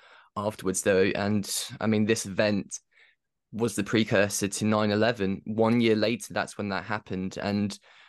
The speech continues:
it's, it's a very different thing attacking someone's home turf from, from a ship or something <laughs> like this. So what happened with your life after,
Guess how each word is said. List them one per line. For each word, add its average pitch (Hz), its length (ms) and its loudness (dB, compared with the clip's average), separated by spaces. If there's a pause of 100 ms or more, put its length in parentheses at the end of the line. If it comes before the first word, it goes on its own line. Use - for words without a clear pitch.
(840)
it's, - 220 -2
it's - 160 -4
a 110 60 -6
very 113 280 4
different 107 380 0
thing 104 220 2
attacking 104 340 -6
someone's 101 400 -2
home 101 220 0
turf 101 560 -2
from, 104 360 2 (500)
from 101 420 -2 (220)
a - 40 -4
ship - 400 2
or 110 60 0
something 113 340 -4
<laughs> 117 80 -4
like 101 120 -4
this. 117 240 2
So 110 340 0 (480)
what 117 280 -2
happened 127 680 0 (160)
with 120 300 0
your 131 200 4
life 95 460 -4
after, 104 640 0